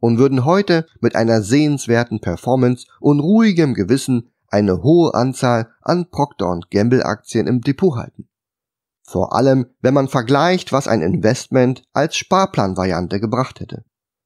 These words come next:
Als letzten Punkt möchte ich dich gern noch auf einen Artikel von Morningstar hinweisen. In dem Artikel Einmalanlage schlägt Cost-Average-Effekt wird gezeigt, dass Sparpläne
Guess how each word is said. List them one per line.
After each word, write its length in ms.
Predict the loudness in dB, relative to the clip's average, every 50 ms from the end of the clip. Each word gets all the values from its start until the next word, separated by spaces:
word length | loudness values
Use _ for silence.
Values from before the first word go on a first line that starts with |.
| _ _ _ _ _ _
Als 300 | -2 0 0 0 0 0
letzten 360 | 0 0 0 0 -2 -2 0
Punkt 320 | 2 2 2 2 0 0 0
möchte 320 | 2 2 2 2 2 0
ich 160 | 0 0 0
dich 180 | -4 -6 -4 0
gern 240 | 0 0 2 2 2
noch 240 | 2 0 0 -2 -2
auf 280 | 0 0 0 -2 -2
einen 280 | 0 2 2 2 2 2
Artikel 560 | 0 -2 -2 -2 -4 0 0 2 2 2 0
von 320 | -2 -2 0 0 0 0 0
Morningstar 800 | 2 2 2 2 2 2 0 0 -4 -6 -6 -4 -4 -4 -4
hinweisen. 600 | -4 -6 -6 -6 -8 -8 -10 -12 -16 -20 -20 -20 -20 _ _ _ _ _ _ _ _ _ _ _ _ _ _ _
In 200 | -4 -2 0 2
dem 160 | 2 2 0 0
Artikel 500 | -2 -2 -2 -2 0 2 2 2 2 0 -2
Einmalanlage 1080 | -2 -2 0 0 0 0 0 0 0 0 0 0 2 2 2 2 2 2 2 0 0
schlägt 440 | -2 0 2 2 2 2 0 -6 -8
Cost-Average-Effekt 1300 | -4 -2 -2 -2 -2 -2 -2 0 2 4 4 2 2 0 -4 -4 -2 -2 -2 -2 -2 -4 -12 -20 _ _ _ _ _ _ _ _ -4
wird 260 | 0 0 0 0 -2
gezeigt, 480 | -8 -14 -6 -4 -2 0 0 0 0 0
dass 140 | -2 -2 -2
Sparpläne 760 | -2 0 0 2 0 0 0 0 0 0 0 -2 -6 -8 -12